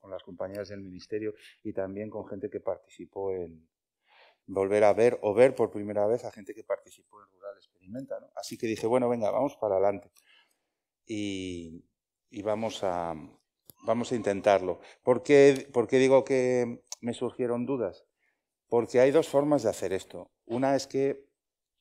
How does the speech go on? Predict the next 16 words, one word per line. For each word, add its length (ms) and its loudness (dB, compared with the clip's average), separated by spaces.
vengas, 420 2
digamos, 400 0
con 180 -8
una 140 -4
explicación, 920 -4
digamos, 320 0
ya 280 6
hecha 560 2
del 220 -4
asunto, 480 -6
¿no? 160 -6
Y 80 -2
están 260 4
circulando 540 2
ya 140 0
algunas. 520 -8